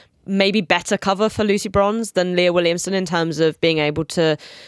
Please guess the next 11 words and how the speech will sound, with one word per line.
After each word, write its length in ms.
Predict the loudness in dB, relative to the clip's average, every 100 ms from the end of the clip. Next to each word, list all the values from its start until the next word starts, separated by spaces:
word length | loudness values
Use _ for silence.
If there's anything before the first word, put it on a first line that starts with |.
| -12 0
deal 200 | 2 4
with 80 | 2
that 140 | 0
space 360 | 0 0 0 -2
in 80 |
a 240 | 0 0 -2
one 220 | -4 -4 -2
v 100 | -2
one 400 | 0 0 -2 -6 -6
way. 460 | 0 2 2 0 -2 -8 -20 _ _
Um, 320 | -2 -2 -2